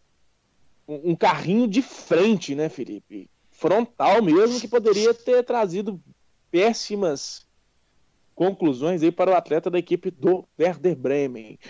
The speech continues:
Vamos chegando à marca aí de trinta e seis minutos, quase trinta e seis minutos da etapa complementar. O Werder Bremen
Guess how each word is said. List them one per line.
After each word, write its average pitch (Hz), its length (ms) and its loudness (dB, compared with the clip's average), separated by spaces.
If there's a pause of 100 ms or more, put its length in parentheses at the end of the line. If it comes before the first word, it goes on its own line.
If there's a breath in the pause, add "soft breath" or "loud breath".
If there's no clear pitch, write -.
(180 loud breath)
Vamos 151 220 0
chegando 160 260 -2
à 143 60 2
marca 156 340 -4
aí 170 180 2
de 139 140 -6
trinta 208 400 -4
e 156 100 2
seis 196 300 -2
minutos, 175 720 0
quase 185 480 -4
trinta 175 240 -2
e 156 60 2
seis 180 200 0
minutos 175 320 -2
da 170 100 -2
etapa 170 360 -2
complementar. 151 540 0
O 170 60 -2
Werder 165 220 0
Bremen 151 400 -4